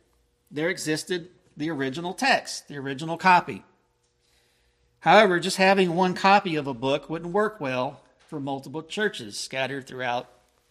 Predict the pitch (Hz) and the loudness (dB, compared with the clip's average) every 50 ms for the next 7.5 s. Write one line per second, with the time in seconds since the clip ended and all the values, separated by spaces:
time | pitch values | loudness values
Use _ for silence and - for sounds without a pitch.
0 | _ _ _ _ - 160 180 208 214 196 170 139 110 85 - - _ _ _ _ | _ _ _ _ -10 -6 -2 0 2 2 2 0 -2 -6 -12 -18 _ _ _ _
1 | - 143 147 147 143 156 165 175 185 185 175 175 170 160 - - - _ _ _ | -10 -6 -4 -2 0 4 4 6 6 4 2 -2 -4 -4 -6 -12 -20 _ _ _
2 | _ _ _ _ _ _ 160 175 170 170 160 160 190 214 196 180 165 160 160 - | _ _ _ _ _ _ -8 -6 -4 -2 2 4 4 4 4 4 2 0 -2 -2
3 | 170 156 151 - - 196 190 170 151 139 - - 156 151 151 131 135 127 - - | -4 -4 -4 -4 -4 -2 -2 -2 -2 -2 -2 -2 -2 -2 -2 -4 -6 -8 -8 -6
4 | 185 180 170 156 147 139 123 127 151 156 156 - 165 160 151 147 - 127 120 123 | -4 -4 -2 -2 -2 -2 -4 -4 -4 -6 -4 -2 0 0 0 0 -2 -6 -10 -10
5 | 113 123 123 131 123 117 98 - - - _ _ _ _ _ _ _ _ _ _ | -10 -4 -2 0 0 0 0 -4 -10 -20 _ _ _ _ _ _ _ _ _ _
6 | _ _ _ _ _ _ - 131 127 131 123 123 131 127 127 123 - 139 135 131 | _ _ _ _ _ _ -14 -12 -10 -10 -10 -8 -6 -6 -6 -8 -8 -8 -8 -8
7 | 123 120 117 117 117 117 107 87 - | -8 -8 -8 -8 -6 -6 -8 -8 -12